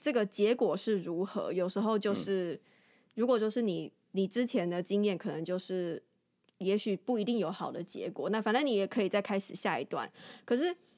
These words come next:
Speaker 1: 为什么你后来决定就是说：“我不要，我要把这种循环断掉。”就是说我开启一个关系，我就要有始有终。
Speaker 2: 嗯。
Speaker 1: 有好的开始，要有好的结束。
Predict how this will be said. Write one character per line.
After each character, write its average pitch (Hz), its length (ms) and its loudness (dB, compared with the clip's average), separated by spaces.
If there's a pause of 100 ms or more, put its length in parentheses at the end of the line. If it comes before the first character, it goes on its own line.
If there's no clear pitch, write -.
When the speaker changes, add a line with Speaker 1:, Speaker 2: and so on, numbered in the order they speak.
(280)
Speaker 1:
为 381 160 4
什 226 200 0
么 190 120 0
你 175 120 -2
后 262 260 0
来 170 180 0
决 175 240 -4
定 196 200 0
就 190 160 0
是 196 80 0
说 180 300 -2
：“我 185 100 0
不 180 140 0
要， 202 180 2
我 185 120 2
要 247 120 2
把 175 240 0
这 233 220 2
种 170 220 -4
循 175 340 -4
环 165 260 -4 (120)
断 196 200 0 (100)
掉。” 165 380 -6 (200)
就 285 120 0
是 302 120 2
说 277 200 2
我 240 140 4
开 277 220 0
启 220 200 -2
一 185 60 -4
个 196 100 0
关 214 300 2
系， 226 160 0
我 185 160 2
就 196 140 0
要 214 240 2 (800)
有 202 240 2
始 185 260 -2
有 165 240 -4
终。 107 400 -6
Speaker 2:
嗯。 123 240 0 (320)
Speaker 1:
有 220 160 0
好 226 220 0
的 185 360 -2 (120)
开 247 240 0
始， 196 220 -4
要 196 180 0
有 185 40 0
好 180 200 -4
的 156 120 -4
结 - 300 -6
束。 180 320 -8